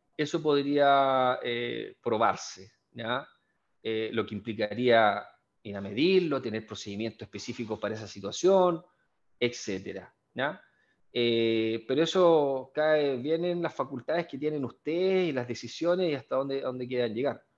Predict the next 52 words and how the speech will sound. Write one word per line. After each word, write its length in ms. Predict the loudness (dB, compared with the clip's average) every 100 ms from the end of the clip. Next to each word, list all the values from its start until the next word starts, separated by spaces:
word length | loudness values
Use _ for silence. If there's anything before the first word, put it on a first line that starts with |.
| _ _
No 80 | -6
somos, 300 | -2 0 0
no 80 | -2
somos 220 | 0 0
nosotros 400 | 2 2 4 4
a 20 |
través 260 | 6 4 2
de 60 | 0
normas 260 | 0 0
de 40 | 0
emisión 360 | 0 -2 -2
llamados 460 | 0 4 6 6 4
a 20 |
regular 380 | 2 2 2 2
con 160 | -2
un 100 | -2
límite 580 | -2 -2 -2 -2 -4 _ _ -6
una 200 | 0 0
co-, 200 | -2 -6
una, 180 | -6 -6
una 240 | -4 0 0
actividad 400 | -2 2 4 4
muy 160 | 2 -4 -4
tan 140 | -4
conductual, 760 | -2 -6 -6 -6 0 0 -2 _ -8
¿ya? 280 | -4 -4 -6 _
Porque 240 | -10 -6 0
como 200 | 2 4
te 100 | 4
digo, 220 | 4 4
te 80 | 2
reitero, 400 | 0 0 0 2
tiene 220 | -2 2
que 100 | 2
ver 140 | 2
con 120 | -2
relación, 460 | -4 -4 -4 -6 -6 -12 _ _ _ _ _ _ _ -2
eh, 200 | 0 2
con 140 | 4
la 60 | 4
mejor 280 | 4 2
tecnología 540 | 2 2 4 4 6 6
posible 600 | 4 8 10 10 10 8
y 80 | 6
eso 280 | 4 4
respecto 380 | 2 2 0 2
a 20 |
lo 80 | 4
conductual, 640 | 4 2 0 6 6 6 4
la 120 | 4
verdad 240 | 4 2
que 500 | 2 2 2 0 -6